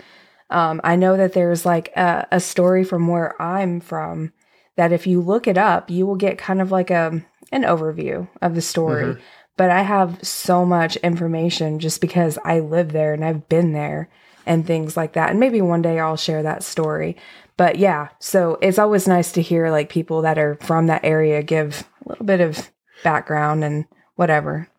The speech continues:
Speaker 2: Well, being from Northern Virginia myself,
Speaker 1: Mm-hmm.
Speaker 2: it, it's not something I, uh, did a lot of research into or anything when I was there. It was
Speaker 1: Right.
Speaker 2: just kind of one of those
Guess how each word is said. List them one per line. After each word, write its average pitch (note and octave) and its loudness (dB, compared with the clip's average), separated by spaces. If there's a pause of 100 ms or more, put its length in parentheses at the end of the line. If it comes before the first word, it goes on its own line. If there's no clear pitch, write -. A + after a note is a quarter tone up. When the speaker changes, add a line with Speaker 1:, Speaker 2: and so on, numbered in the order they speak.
(160)
Speaker 2:
Well, B2 -6
being D#3 2
from D#3+ 0
Northern B2 0
Virginia A#2 -6
myself, G#2 -4
Speaker 1:
Mm-hmm. F3 4
Speaker 2:
it, G#2+ -2 (280)
it's - -4
not C#3 0
something B2 0 (220)
I, A2+ -2 (240)
uh, - -8 (420)
did C3+ 2
a C3 4
lot A#2 0
of G#2+ -4
research A#2 -4
into C#3+ 0
or D3 2
anything D3 -2
when D3+ -2
I D#3 -4
was D3+ -4
there. D#3+ 2
It D#3 -8
was F3+ 4
Speaker 1:
Right. D#3+ 2
Speaker 2:
just - -2
kind C3 0
of B2 0
one B2 0
of A#2+ -2
those A2+ -6